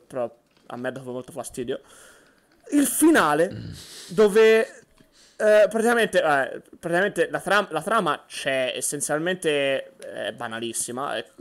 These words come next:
questo Hutt viene rapito da, da Jabba, come ha detto, come ha rapito, vabbè, eh, l'ha catturato, eh, come ha detto Samu. Eh, e gli amici vanno a cercarlo. Io li chiamerò bambini perché lo stile di disegno non è quello.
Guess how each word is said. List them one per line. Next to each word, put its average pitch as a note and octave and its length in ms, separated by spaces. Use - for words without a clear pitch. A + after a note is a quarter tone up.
questo F3+ 320
Hutt F3+ 440
viene D3 280
rapito C#3 340
da, B2+ 240
da B2+ 180
Jabba, B2+ 300
come A#2+ 180
ha A#2 40
detto, A#2 580
come A2+ 200
ha - 60
rapito, A2+ 400
vabbè, G#2+ 320
eh, A2 120
l'ha A2+ 200
catturato, A#2+ 600
eh, G#2+ 420
come B2 120
ha B2 40
detto C3 140
Samu. B2 380
Eh, D3 520
e F#3+ 80
gli F#3 120
amici A#3+ 640
vanno F3 840
a C#3+ 300
cercarlo. C3+ 580
Io E3 100
li C#3+ 100
chiamerò C3+ 300
bambini C#3 440
perché C3 300
lo C3 120
stile C3+ 300
di B2+ 60
disegno C3 380
non A2 100
è G#2+ 60
quello. B2 340